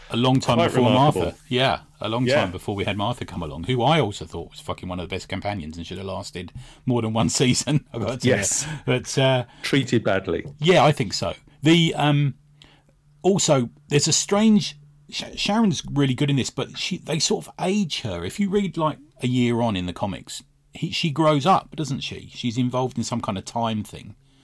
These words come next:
Speaker 1: and she
Speaker 2: Well,
Speaker 1: grows up. Strange one, that. I didn't figure that out. And that was after Pat and John had left, I think. I think it was Steve Moore was on it then.
Speaker 2: Yeah, I don't know if they felt, you know, uncomfortable with the Doctor travelling with a teenage schoolgirl.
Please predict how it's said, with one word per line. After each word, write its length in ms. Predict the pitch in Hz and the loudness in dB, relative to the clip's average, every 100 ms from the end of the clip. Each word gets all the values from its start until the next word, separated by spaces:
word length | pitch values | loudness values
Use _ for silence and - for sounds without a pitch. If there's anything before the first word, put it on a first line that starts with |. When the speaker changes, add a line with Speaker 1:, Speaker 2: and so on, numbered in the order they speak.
| _ _ _ - | _ _ _ -10
Speaker 1:
and 120 | 139 | -6
she 100 | - | 0
Speaker 2:
Well, 220 | 208 226 226 | 4 6 4
Speaker 1:
grows 160 | 98 | 0
up. 280 | 147 - - | -2 -4 -6
Strange 540 | - - 180 196 143 - | -8 -2 0 0 0 -4
one, 140 | 78 | -12
that. 160 | - - | -12 -10
I 80 | 110 | -10
didn't 280 | 147 156 | -8 -10
figure 200 | - 147 | -8 -6
that 160 | 143 107 | -6 -4
out. 160 | 123 95 | -4 -2
And 80 | |
that 100 | 143 | 0
was 120 | 170 165 | 0 4
after 280 | 160 - | 2 2
Pat 180 | - 131 | -2 -2
and 80 | 120 | -2
John 160 | 131 120 | -2 -2
had 60 | |
left, 320 | 117 123 - 87 | 0 -2 -2 -14
I 40 | |
think. 300 | - - 104 | -14 -14 -10
I 20 | |
think 140 | 123 123 | -8 -8
it 40 | |
was 100 | - | -8
Steve 260 | - 123 113 | -6 -4 -2
Moore 160 | 120 | -4
was 120 | 95 | -6
on 100 | 80 | -8
it 80 | 69 | -12
then. 240 | - 80 - _ _ _ | -14 -16 -18 _ _ _
Speaker 2:
Yeah, 520 | - 180 180 156 143 - | 0 4 6 6 4 4
I 200 | 170 185 | 4 2
don't 440 | 190 220 233 - | 4 4 4 2
know 500 | 160 156 147 143 135 - | 2 6 6 6 4 2
if 200 | 143 - | -2 2
they 200 | 143 135 | 2 2
felt, 760 | - 143 139 127 - - - - _ _ _ _ 160 | 0 2 4 4 0 -8 -14 -14 _ _ _ _ -2
you 80 | |
know, 400 | 127 107 104 107 - | 2 2 2 2 0
uncomfortable 920 | 127 131 123 131 123 117 110 92 90 | 0 0 0 -2 -2 -4 -4 0 2
with 120 | 98 - | 0 0
the 100 | 104 | 0
Doctor 340 | 120 - - | 0 -2 -10
travelling 440 | - 110 98 98 98 | -4 -2 -2 -2 -2
with 120 | 98 | -2
a 80 | 98 | -2
teenage 480 | 117 101 98 92 | 0 0 0 -2
schoolgirl. 760 | - 107 92 80 76 60 60 | -2 0 0 -4 -4 -4 -6